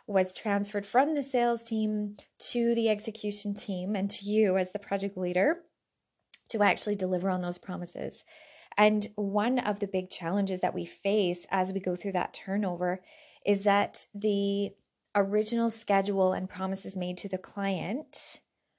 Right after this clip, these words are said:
was developed without buy-in from the actual people doing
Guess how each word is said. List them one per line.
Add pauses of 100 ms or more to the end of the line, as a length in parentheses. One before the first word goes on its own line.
(200)
was
developed
without
buy-in
from
the
actual
people
doing